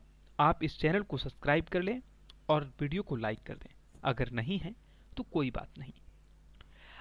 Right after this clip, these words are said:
आज की इस वीडियो में हम लम्हे मूवी की रिव्यू करने वाले हैं और इसके मुख्य कलाकारों के बारे में, इस फिल्म में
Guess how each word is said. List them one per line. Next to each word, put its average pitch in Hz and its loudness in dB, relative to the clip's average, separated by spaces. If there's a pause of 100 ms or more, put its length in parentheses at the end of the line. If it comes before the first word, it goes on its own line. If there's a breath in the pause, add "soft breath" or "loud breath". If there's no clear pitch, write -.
(180)
आज 220 4
की 226 -4
इस 151 -2
वीडियो 151 2
में 190 -6 (360)
हम 160 2 (840)
लम्हे 196 4
मूवी 160 2
की 131 -4 (340)
रिव्यू 139 0 (320)
करने 127 2
वाले 127 4
हैं 190 -4 (1080 soft breath)
और 165 8 (680)
इसके 233 4 (720)
मुख्य 185 0 (180)
कलाकारों 147 4
के 190 -2
बारे 147 4
में, 151 -6 (400 soft breath)
इस - 6
फिल्म 233 2
में 202 -2